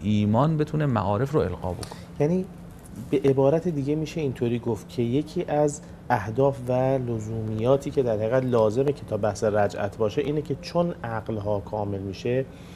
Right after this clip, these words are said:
Speaker 2: افرادی که در زمانی که بالاخره هنوز به اون دو درجهٔ علم هم کاملاً نرسیده بودن ولی انسان‌های صالحی بودن،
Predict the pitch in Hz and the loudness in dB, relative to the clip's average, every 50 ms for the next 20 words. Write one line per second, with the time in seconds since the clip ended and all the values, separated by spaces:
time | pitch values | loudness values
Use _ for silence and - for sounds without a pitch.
0 | - - - - - 143 139 139 - 175 175 185 185 180 180 160 160 147 131 127 | -16 -16 -16 4 6 6 6 8 8 8 8 8 8 2 4 6 6 6 6 4
1 | 135 127 127 135 147 160 160 160 - 156 139 135 127 120 - - 123 135 139 - | 2 0 2 0 0 0 0 0 -2 2 2 4 2 2 2 4 4 4 4 2
2 | 131 123 135 143 135 135 127 127 139 131 127 117 113 110 107 110 95 104 113 - | 0 0 0 0 2 0 0 2 4 2 4 4 4 2 2 2 0 0 -2 0
3 | - 120 127 113 110 127 120 117 - 110 104 107 107 104 107 107 104 104 98 - | 2 0 0 0 -2 -6 -6 -4 -4 -4 -4 -2 -2 -2 -2 0 0 -2 -2 0
4 | 110 110 113 135 135 143 151 127 135 123 - 120 113 113 131 139 135 - - 117 | -2 0 2 4 4 4 2 2 -2 -2 -2 -2 -2 0 0 0 -2 0 0 0
5 | 107 104 110 107 107 101 113 110 131 139 | 0 2 0 -2 -2 -4 0 2 4 4